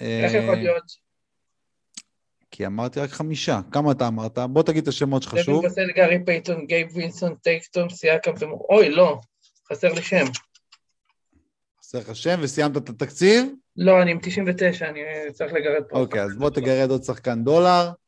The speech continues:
Speaker 1: אז בינתיים, בינתיים אתה
Speaker 2: בזמן,
Speaker 1: תגיד את שלך.
Speaker 2: כן, בזמן הזה אני אגיד את מי לקחתי. אני לקחתי את, אה,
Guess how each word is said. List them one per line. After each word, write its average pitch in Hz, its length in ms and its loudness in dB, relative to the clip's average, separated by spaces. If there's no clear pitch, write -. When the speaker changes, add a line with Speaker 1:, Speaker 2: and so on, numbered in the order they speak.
Speaker 1:
אז 151 140 -6
בינתיים, 170 440 -4
בינתיים 170 320 0
אתה 165 80 0
Speaker 2:
בזמן, 147 340 0
Speaker 1:
תגיד 139 80 -8
את 151 80 -12
שלך. 139 260 -8
Speaker 2:
כן, 120 200 -2
בזמן 117 300 -4
הזה 123 340 -2
אני 117 180 -2
אגיד 117 360 -4
את 110 180 -12
מי 120 140 -4
לקחתי. 156 760 -2
אני 123 240 0
לקחתי 135 720 -4
את, - 280 -12
אה, 127 440 2